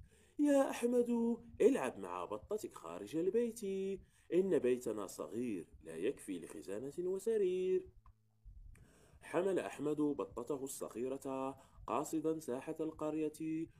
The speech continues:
ولعب هناك لحظات مع البطة ألعاباً جميلة، لكنها كانت لحظات قليلة، فقد أزعجته العربات والسيارات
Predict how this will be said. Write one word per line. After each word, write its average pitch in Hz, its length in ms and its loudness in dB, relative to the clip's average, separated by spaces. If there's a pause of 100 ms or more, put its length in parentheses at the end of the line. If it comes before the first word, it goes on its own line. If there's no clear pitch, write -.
(180)
ولعب 120 380 0
هناك 107 440 -4
لحظات 101 600 -8
مع 101 260 -10
البطة 104 680 -12 (220)
ألعاباً 170 440 0
جميلة، 156 800 -2 (600)
لكنها 98 640 -4
كانت 120 400 -8
لحظات 90 400 -12 (360)
قليلة، 131 720 0 (260)
فقد 87 260 -8
أزعجته 87 540 -2
العربات 95 600 -6
والسيارات 107 1000 -6